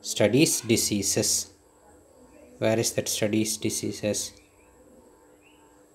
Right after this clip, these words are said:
இங்க இருக்கு. The last one. Studies diseases. Ornithologist studies birds. Entomologist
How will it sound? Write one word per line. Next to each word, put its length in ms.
இங்க 180
இருக்கு. 220
The 140
last 280
one. 180
Studies 380
diseases. 520
Ornithologist 880
studies 380
birds. 380
Entomologist 1000